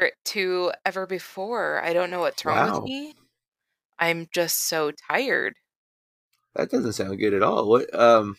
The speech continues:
Speaker 1: No.
Speaker 2: no re-, no reason, huh? Like, have you
Speaker 1: No.
Speaker 2: not been sleeping?
Speaker 1: I mean, I never sleep, but, you know, like, maybe it's all catching up to me, but I'm just so exhausted.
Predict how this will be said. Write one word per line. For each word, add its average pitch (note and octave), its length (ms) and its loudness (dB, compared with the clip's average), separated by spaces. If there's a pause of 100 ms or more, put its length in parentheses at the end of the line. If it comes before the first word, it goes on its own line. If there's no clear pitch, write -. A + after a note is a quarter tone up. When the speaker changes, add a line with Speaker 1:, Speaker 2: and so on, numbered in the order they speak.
(100)
Speaker 1:
No. E3 400 -6 (300)
Speaker 2:
no B2 220 4
re-, A#2+ 220 2
no C3 280 4
reason, B2+ 540 2 (140)
huh? A#2 240 -2 (220)
Like, G#2 200 0
have A2 100 4
you G#2+ 60 4
Speaker 1:
No. A#2 60 2
Speaker 2:
not A2 140 2
been G2 140 -8
sleeping? F3+ 460 -4 (440)
Speaker 1:
I A3+ 180 -4
mean, C4 220 -2
I B3+ 100 2
never B3 360 4
sleep, G#3 560 -2 (160)
but, D#3+ 400 6 (560)
you F#3+ 240 2
know, F#3 320 0
like, E3+ 320 0
maybe F3 240 0
it's G3 180 -2
all G#3 140 -2
catching G#3 320 -4
up G#3+ 120 -2
to - 100 -10
me, D#3 120 -2
but D3+ 140 0
I'm F3+ 100 0
just - 240 -4
so D#3+ 300 2
exhausted. E3+ 1000 0